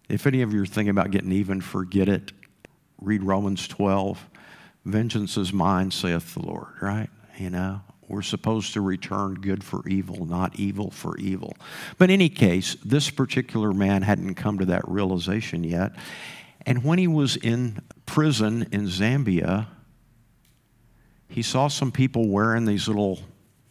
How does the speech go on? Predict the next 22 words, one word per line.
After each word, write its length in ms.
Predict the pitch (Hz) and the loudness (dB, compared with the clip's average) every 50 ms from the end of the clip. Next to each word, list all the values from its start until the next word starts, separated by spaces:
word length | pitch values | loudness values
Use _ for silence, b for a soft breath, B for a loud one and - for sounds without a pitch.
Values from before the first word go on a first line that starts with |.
| _ _ _ _ _ _ - | _ _ _ _ _ _ -8
lapel 480 | - 95 98 - - - 135 131 123 - | -4 -4 -4 -2 2 2 2 2 2 -2
pins, 720 | - - 98 95 90 90 92 - 113 113 104 - - - B B B B B B B B B | -2 -2 0 0 0 0 -2 -4 -6 -8 -10 -10 -12 -14 B B B B B B B B B
or 140 | B 92 92 | B 0 0
I 40 | 98 | 2
guess 260 | 104 117 113 - - | 4 4 2 2 2
they 80 | - 101 | 2 2
weren't 300 | 98 104 107 - - 104 | 2 2 0 0 0 -2
lapels. 520 | 87 - - 107 107 95 87 90 90 78 | -6 -2 2 2 4 4 4 2 0 2
I 80 | 82 85 | 2 2
don't 160 | 95 90 - | 0 0 -2
think 200 | - 104 101 90 | -2 -2 -2 -2
they 80 | - 90 | -2 -2
had 240 | 87 87 85 - | -2 -2 -2 -2
coats 360 | - 98 95 95 92 - - - | -2 -2 -2 -2 -2 -6 -6 -4
on, 220 | 80 82 85 87 | -2 -2 -2 -2
but 140 | 90 90 - | -2 -4 -4
these 180 | 101 90 - | -4 -2 0
little 140 | 147 135 113 | 0 0 0
pins 680 | - - - 143 143 131 107 90 95 101 107 - - - B B B B B B B B B B - - | -2 0 2 4 4 4 4 2 0 -2 -4 -6 -8 -10 B B B B B B B B B B -4 -4
on 100 | 104 107 | -2 0
their 160 | 107 98 87 | 0 -2 -2
shirts 800 | - - - 143 143 135 101 98 98 - - - - - - | -2 -2 0 2 2 4 2 2 -2 -4 -6 -6 -6 -6 -8